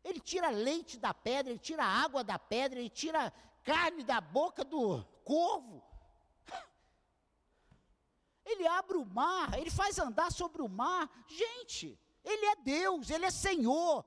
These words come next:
Ele faz como ele quer, do jeito que ele quer, do, como ele imaginou. E, e, e nas coisas mais improváveis, porque a nossa cabeça não tem condições nem de pensar que aquilo ali seria possível ele fazer.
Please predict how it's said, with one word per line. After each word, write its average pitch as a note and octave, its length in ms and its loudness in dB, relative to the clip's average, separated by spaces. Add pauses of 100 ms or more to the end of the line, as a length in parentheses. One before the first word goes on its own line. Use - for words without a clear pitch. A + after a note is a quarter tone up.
(140)
Ele F4+ 220 -2
faz D#4+ 460 0
como E4 160 -4
ele D#4+ 120 0
quer, D#4+ 300 0
do C4+ 80 -12
jeito C#4 240 -2
que D#4 80 -2
ele D4 100 -2
quer, D4 440 -2 (220)
do, C#4 280 -8 (140)
como F4+ 200 2
ele F4 160 0
imaginou. E4 840 0 (160)
E, E4+ 60 4
e, G4 340 0 (640)
e G4+ 240 0
nas G4 240 2
coisas F#4 320 -4
mais G4+ 240 0
improváveis, E4 1080 0 (160)
porque - 160 0
a F4 60 4
nossa E4+ 260 0
cabeça D#4 600 0
não D#4 100 -6
tem E4+ 160 0
condições E4 540 0
nem A#4+ 320 -2
de A#4+ 100 -2
pensar C#4 720 -2 (460)
que C#4 160 2
aquilo C4 300 -2
ali B3+ 180 -2
seria B3+ 320 -4
possível A#3 720 -2
ele G#3+ 140 -2
fazer. C#3+ 560 -6